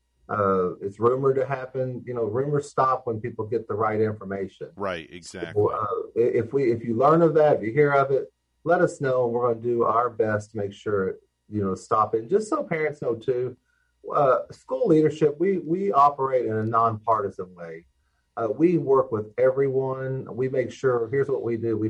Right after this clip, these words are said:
Speaker 1: follow school laws, we
Speaker 2: Mm-hmm.
Speaker 1: follow regulations and
Speaker 2: Mm-hmm.
Speaker 1: policy,
Speaker 2: Mm-hmm.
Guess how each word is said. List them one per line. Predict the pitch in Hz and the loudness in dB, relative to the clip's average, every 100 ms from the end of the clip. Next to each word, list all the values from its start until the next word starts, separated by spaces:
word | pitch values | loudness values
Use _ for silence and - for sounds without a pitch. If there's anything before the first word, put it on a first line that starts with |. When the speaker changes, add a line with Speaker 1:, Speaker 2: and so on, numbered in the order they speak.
| 107 | -2
Speaker 1:
follow | 117 110 104 | 0 2 0
school | 104 - 117 110 | -4 -4 -2 0
laws, | 110 127 127 127 127 | 2 2 2 0 -4
we | 104 | -10
Speaker 2:
Mm-hmm. | 107 | -4
Speaker 1:
follow | 104 98 92 | -2 -2 -4
regulations | 101 101 101 113 113 - 110 | -6 -8 -6 -6 -6 -10 -14
and | 98 | -12
Speaker 2:
Mm-hmm. | 104 | -6
Speaker 1:
policy, | 104 110 98 - - _ _ 95 | -2 -2 -2 -8 -20 _ _ -18
Speaker 2:
Mm-hmm. | 95 | -16